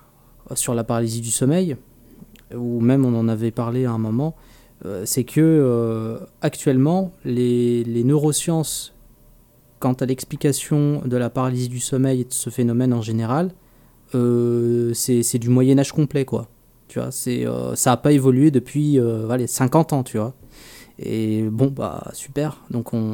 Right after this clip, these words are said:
on fait comment pour traiter ces personnes-là ? On leur donne des cachets. Et, euh, c'est tout.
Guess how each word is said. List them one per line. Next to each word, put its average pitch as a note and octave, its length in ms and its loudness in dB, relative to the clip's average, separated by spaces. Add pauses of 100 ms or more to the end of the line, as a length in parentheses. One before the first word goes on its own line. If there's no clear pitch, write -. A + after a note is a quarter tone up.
(500)
on A#2+ 60 -6
fait - 120 -6
comment B2+ 260 4
pour - 200 -8
traiter C3 260 -4
ces B2+ 140 -6
personnes-là ? A#2+ 580 -2
On B2 200 -2
leur A2+ 180 -4
donne B2 180 4
des A#2 100 0
cachets. B2+ 400 -4 (640)
Et, B2+ 220 -12
euh, A#2+ 120 -10 (420)
c'est - 180 -4
tout. B2+ 160 -10